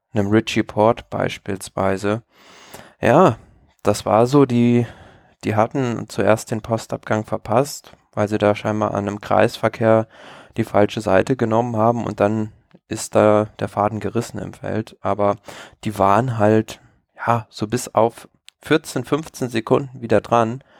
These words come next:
Und dann, ja, haben sie meiner Meinung nach einen taktischen Fehler begangen, weil die haben diese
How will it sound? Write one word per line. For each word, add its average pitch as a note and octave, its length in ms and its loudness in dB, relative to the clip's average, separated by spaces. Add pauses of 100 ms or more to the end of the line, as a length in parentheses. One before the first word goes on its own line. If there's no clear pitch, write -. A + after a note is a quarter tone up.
(580)
Und A#2+ 260 -2
dann, D3 360 2 (420)
ja, G#2+ 260 2 (760)
haben A#2 200 -2
sie C3 180 2
meiner B2 280 0
Meinung A#2+ 220 -2
nach A2+ 120 -2
einen A#2 80 -10
taktischen A#2+ 460 -4
Fehler B2+ 260 2
begangen, F#2+ 520 -2
weil G2+ 360 0 (120)
die A2 100 0
haben A#2 240 0
diese A2+ 400 -2